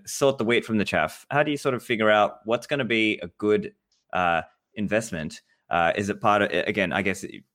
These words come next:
you gotta take on your knowledge of the space. What are some of the things that go into your mind, uh, on make-, when you're making those decisions?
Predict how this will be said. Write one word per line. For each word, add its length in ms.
you 300
gotta 160
take 260
on 200
your 140
knowledge 540
of 160
the 80
space. 540
What 120
are 40
some 140
of 40
the 120
things 220
that 200
go 160
into 180
your 140
mind, 420
uh, 220
on 140
make-, 220
when 180
you're 80
making 280
those 180
decisions? 520